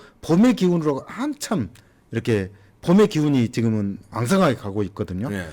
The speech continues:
Speaker 1: 그래서 이 불은 봄의 기운을 좋아합니다, 사실은.
Speaker 2: 네.
Speaker 1: 예, 근데 지금도 운이 이 봄의 마흔아홉 살부터 봄의 기운으로 가서,
Speaker 2: 음.
Speaker 1: 어, 그래도, 어, 괜찮은 사주다.
Speaker 2: 네.
Speaker 1: 그러니까 시는 정확하게 유추는 못하지만은,
Speaker 2: 음.
Speaker 1: 아, 대략,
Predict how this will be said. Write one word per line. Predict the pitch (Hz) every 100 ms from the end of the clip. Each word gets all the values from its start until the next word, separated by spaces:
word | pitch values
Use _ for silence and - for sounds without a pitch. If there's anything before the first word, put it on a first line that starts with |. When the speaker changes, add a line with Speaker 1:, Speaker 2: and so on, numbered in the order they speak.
| -
Speaker 1:
그래서 | - 143 120 -
이 | - 143
불은 | - 147 185 202 -
봄의 | 127 175 226
기운을 | 165 113 98
좋아합니다, | - 104 92 87 87
사실은. | 117 95 87 85 - - - -
Speaker 2:
네. | 107
Speaker 1:
예, | 107
근데 | 113 120 110
지금도 | - 160 143 139 101
운이 | 117 143 131 107 - _ 110
이 | 107
봄의 | - 131 143 113
마흔아홉 | 107 143 170 117 120
살부터 | 127 110 104 - 170 - - -
봄의 | 127 156 147
기운으로 | 123 117 113 101
가서, | 92 92 123 123
Speaker 2:
음. | 95 85 -
Speaker 1:
어, | 92 87
그래도, | - 131 123 107 90
어, | 101
괜찮은 | - 101 139 120 95 87 - _
사주다. | - 120 - 92 82 90 87 _
Speaker 2:
네. | 101
Speaker 1:
그러니까 | 90 117
시는 | - 269 277 233 151 - - - -
정확하게 | - 131 180 175 156 120 107 107 - 117
유추는 | 135 160 123
못하지만은, | 104 123 110 101 104 123 143 - -
Speaker 2:
음. | 87
Speaker 1:
아, | 98
대략, | 95 165 156 117 101